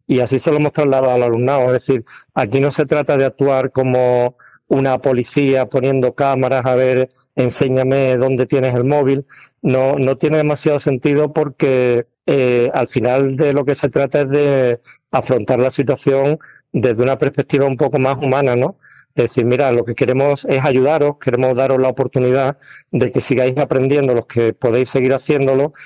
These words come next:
eh, o que reforcéis los que necesitáis recuperar o tengáis algún problema, ¿no? con alguna asignatura.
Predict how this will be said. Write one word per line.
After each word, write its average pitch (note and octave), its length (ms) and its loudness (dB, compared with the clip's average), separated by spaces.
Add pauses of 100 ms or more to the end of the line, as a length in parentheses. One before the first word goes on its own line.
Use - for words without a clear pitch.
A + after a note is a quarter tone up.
(320)
eh, B2 380 2
o C3+ 220 -2
que A#2 440 2
reforcéis C3 600 -2
los C3+ 160 -2
que B2+ 580 0 (300)
necesitáis B2+ 1160 0
recuperar B2+ 960 -2 (320)
o C3 100 -2
tengáis B2+ 380 0
algún B2 680 0
problema, C3+ 480 0
¿no? C#3 180 0
con C#3 120 -2
alguna B2+ 320 0
asignatura. B2+ 640 -2